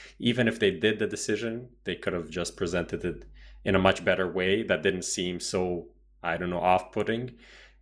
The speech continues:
And yeah, obviously a lot of people would say that Godsent is the better team, or that they,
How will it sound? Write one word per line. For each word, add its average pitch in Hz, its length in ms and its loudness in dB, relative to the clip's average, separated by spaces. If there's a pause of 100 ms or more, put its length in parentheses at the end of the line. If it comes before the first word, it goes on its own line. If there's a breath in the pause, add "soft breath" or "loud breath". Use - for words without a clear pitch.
(140)
And 110 360 2
yeah, 123 280 4
obviously 110 460 -2
a 98 40 -6
lot 101 140 2
of 98 100 -6
people 98 280 -4
would 92 140 -4
say 95 260 0
that 92 160 -4
Godsent 90 480 -4
is 95 140 -4
the 104 60 -2
better 95 320 2
team, 101 460 -4
or 92 240 -2
that 85 260 0
they, 82 520 -2